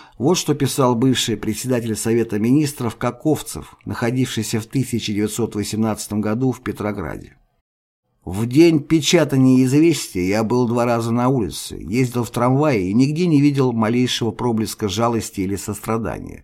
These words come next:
«Известие» читалось громко, с усмешками, издевательствами и самыми безжалостными комментариями. Какое-то бессмысленное очерствение, какая-то похвальба кровожадностью.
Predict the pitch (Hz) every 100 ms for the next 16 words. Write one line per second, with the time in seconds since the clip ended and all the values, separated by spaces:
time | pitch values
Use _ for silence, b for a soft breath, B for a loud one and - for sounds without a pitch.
0 | _ - _ b b b b b - 127
1 | 143 202 175 - 135 - 127 135 131 123
2 | 127 143 143 110 65 - 107 120 127 127
3 | - 87 65 62 98 101 107 127 127 110
4 | - 90 67 - B B B 120 113 147
5 | 151 135 113 107 98 117 117 107 107 95
6 | - 104 101 98 82 76 67 55 - _
7 | _ _ _ _ _ _ _ - - 170
8 | 143 127 135 139 143 170 165 143 135 120
9 | 104 - 127 117 - 123 113 87 71 55
10 | 87 - 120 110 95 - 107 117 113 110
11 | 131 123 107 107 101 92 78 58 52 -
12 | -